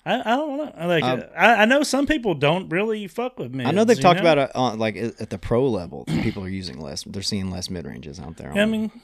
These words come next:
Speaker 2: Yeah.
Speaker 1: the, and, and I wa-, is it,
Speaker 2: The
Speaker 1: is
Speaker 2: putter
Speaker 1: it
Speaker 2: can't do it. P-, get the fairway there. You
Speaker 1: Yeah.
Speaker 2: know, whatever.
Speaker 1: I, is it the advancement in the putter, the throwing putters, like, you know, the,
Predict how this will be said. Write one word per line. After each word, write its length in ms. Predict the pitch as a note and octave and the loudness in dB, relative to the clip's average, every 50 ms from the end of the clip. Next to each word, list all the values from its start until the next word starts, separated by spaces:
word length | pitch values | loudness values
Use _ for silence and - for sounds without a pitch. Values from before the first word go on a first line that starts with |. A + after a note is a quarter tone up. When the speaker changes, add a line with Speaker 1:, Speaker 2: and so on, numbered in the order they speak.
| _ _ _ E3 _ | _ _ _ _ _
Speaker 2:
Yeah. 160 | C3+ D#3 E3+ F3 | -8 -8 -8 -8
Speaker 1:
the, 80 | - - G#2 _ _ - | -8 -14 -18 _ _ -2
and, 180 | F3+ F#3 F#3 | 0 0 0
and 260 | F#3+ G3 G3 G3 F#3+ E3+ | 0 -4 -4 -4 -2 -2
I 80 | E3+ | -2
wa-, 180 | E3 F#3 F#3+ E3+ | -2 -2 -4 -4
is 280 | D3 D#3+ D3+ D3 C#3 | -2 -2 -2 -2 -2
it, 100 | D#3 D3 D3+ | -4 0 2
Speaker 2:
The 60 | D3 | 4
Speaker 1:
is 40 | D3 | 6
Speaker 2:
putter 200 | D3+ C#3+ C#3 C#3 | 6 6 4 4
Speaker 1:
it 60 | A#2+ | 0
Speaker 2:
can't 220 | C3+ C3+ C3+ A#2+ | 0 -2 -2 0
do 140 | A#2+ B2+ C3 C3+ | 0 0 0 0
it. 140 | B2 - | 0 -4
P-, 80 | - - | -8 -12
get 260 | - A2 A#2+ B2 - | -8 -6 -6 -6 -6
the 60 | - A#2 | -6 -6
fairway 360 | - B2 C3 B2 F#2+ F2 D#2+ | -4 -2 0 0 0 -2 -2
there. 200 | E2 F2+ F2+ F2+ | -4 -4 -2 0
You 80 | G#2 - | 0 0
Speaker 1:
Yeah. 80 | - G2+ | 0 0
Speaker 2:
know, 60 | G#2+ G#2+ G#2 G#2+ | -4 -4 -6 -6
whatever. 380 | G#2 G#2+ A2 G#2 F2 F#2 F#2+ - | -6 -6 -6 -4 -6 -6 -10 -10
Speaker 1:
I, 180 | C#3+ D3 C#3+ _ _ - - - - - - | -14 -20 -20 _ _ -20 -20 -20 -20 -16 -8
is 400 | - F3+ F3+ D#3 G#3+ F#3 F#3 F3+ | -8 -8 -8 -2 0 0 2 2
it 120 | F3+ D#3+ F3 | 0 -2 0
the 120 | F3+ E3+ | 0 0
advancement 600 | E3 C#3+ C#3 D#3+ F3 F#3+ E3+ - F3+ F3+ E3+ E3 | 0 0 0 0 0 0 -2 -4 -4 -2 -2 -2
in 140 | F3+ F3+ F3 | -2 -4 -4
the 60 | D#3+ | -4
putter, 320 | C3+ E3+ F3+ F3+ F3 F3 | 0 0 0 0 0 -4
the 120 | E3 D3+ D3+ | -6 -6 -4
throwing 340 | - F#3+ G#3 A3+ F#3 C3 A#2 | -2 -2 -2 -2 -4 -6 -6
putters, 400 | B2 A#2+ A2+ B2+ B2+ B2 C3 - | -8 -8 -10 -10 -16 -18 -16 -12
like, 260 | C#3+ C3+ C3 - - C3+ | -10 -10 -10 -10 -10 -10
you 80 | C#3 | -8
know, 180 | C3+ C#3 D3 C#3+ | -6 -6 -6 -4
the, 220 | C3+ C3+ B2 - | -4 -6 -6 -8